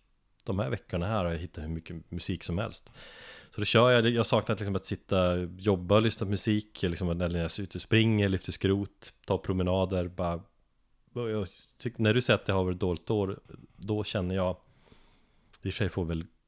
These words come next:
återkomma och sammanfatta året, men jag tycker ändå att, nej, fan, det känns som att det är ganska spännande musikår, det här egentligen.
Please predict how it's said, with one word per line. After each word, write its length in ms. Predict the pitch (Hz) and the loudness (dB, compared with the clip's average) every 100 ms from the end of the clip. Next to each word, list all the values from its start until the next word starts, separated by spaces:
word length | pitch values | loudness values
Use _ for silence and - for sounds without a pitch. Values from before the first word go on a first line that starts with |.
| - | -10
återkomma 640 | - 95 - - 113 104 82 | -2 -2 -2 0 2 4 0
och 200 | 87 87 | -2 0
sammanfatta 500 | 95 92 - - 95 | 2 2 0 -2 0
året, 280 | 82 80 78 | 2 0 -2
men 180 | 85 | -2
jag 120 | 87 - | -2 -6
tycker 220 | - 101 | -8 -6
ändå 200 | 87 101 | -4 -4
att, 200 | - - - - - - _ _ _ _ - | -6 -14 -20 -20 -20 -20 _ _ _ _ -12
nej, 360 | 95 120 131 | -10 -6 -6
fan, 180 | 113 156 | -4 -4
det 60 | 113 | -4
känns 160 | 151 | -4
som 100 | - | -4
att 80 | 107 | -4
det 100 | - | -2
är 20 | |
ganska 300 | 98 90 - | -2 -2 -4
spännande 440 | - - 90 131 110 | -6 -6 -2 0 2
musikår, 600 | 87 87 80 87 82 80 - _ - | 0 -4 -8 -8 -8 -8 -14 _ -14
det 100 | 78 | -10
här 180 | 78 | -8
egentligen. 400 | 71 69 - 78 | -10 -14 -12 -12